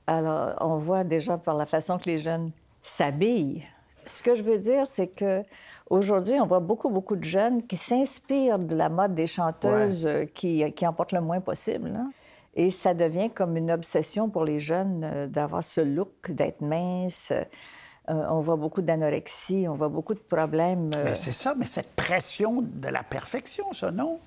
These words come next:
Speaker 1: Ça, c'est une pression de la perfection, mais en plus, l'anorexie, c'est aussi un problème, euh, mental, là. C'est, c'est un problème, euh, qui est très sérieux. Mais le confort avec soi-même, ça vient pas des traits, ça vient dans dedans.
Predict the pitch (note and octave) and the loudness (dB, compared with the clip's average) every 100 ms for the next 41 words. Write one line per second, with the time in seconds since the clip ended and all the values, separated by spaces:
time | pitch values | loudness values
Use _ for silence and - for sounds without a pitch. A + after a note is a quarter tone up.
0 | - - - G3+ G3 D#3 F3+ E3 F#3 E3+ | -20 -20 -8 -6 -2 -2 -2 -2 0 0
1 | E3 - G3 F3 E3+ - E3 - - - | -2 -2 -2 0 -2 -2 -4 -4 -8 -8
2 | - F#3+ G#3 G3 E3+ - - _ - E3 | -6 -2 -2 -2 -2 -2 -6 _ -6 -4
3 | D#3 F#3+ G3 F3 D#3 D3 D3 - G3+ - | -2 -2 0 0 0 0 -2 -2 -4 -2
4 | D#3+ E3+ D#3+ F#3+ D#3 D#3+ D#3 D3+ D#3 D#3+ | -4 -4 -4 -4 -4 -2 -2 0 0 0
5 | D3+ D3 - - D#3 E3 D3 D3+ - A3 | -4 -4 -6 -8 -10 -6 -4 -4 -2 0
6 | B3 D3+ C#3 C3+ C#3+ - D3+ D3 D#3 C#3+ | 0 -2 -4 -6 -8 -4 -4 -2 -4 -2
7 | D#3+ E3+ D#3+ D3+ D3 - - - - - | -2 -2 -2 -2 -4 -6 -12 -20 -20 -2
8 | E3+ E3 E3+ F#3 - E3 D3 D#3+ C4 G#3 | 0 2 2 0 2 0 0 0 0 -2
9 | F3 G3 G#3 B3+ A#3+ - C#4+ B3 E3+ - | -2 -2 0 0 0 0 2 2 0 0
10 | F#3 F3 F3 G#3 G3 G3+ F#3+ G#3 G#3+ G3+ | 0 2 0 -2 0 0 2 2 0 0
11 | C4 A3+ F3 D#3+ - F3+ G3 G3 - - | 0 2 2 0 0 0 0 -2 -12 -20
12 | - - - - F#3+ F#3 G3+ F#3+ D3+ C#3 | -20 -20 -10 0 2 2 2 2 -2 -6
13 | D#3 | -12